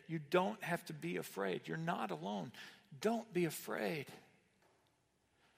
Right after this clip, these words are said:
Second, when the angel says,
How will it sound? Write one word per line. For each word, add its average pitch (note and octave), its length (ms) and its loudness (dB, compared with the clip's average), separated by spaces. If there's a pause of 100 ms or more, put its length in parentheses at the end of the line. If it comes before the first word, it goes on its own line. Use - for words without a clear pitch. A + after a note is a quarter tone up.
(2000)
Second, F#3 520 6
when D#3+ 160 4
the E3+ 160 6
angel F3 300 4
says, D#3 500 6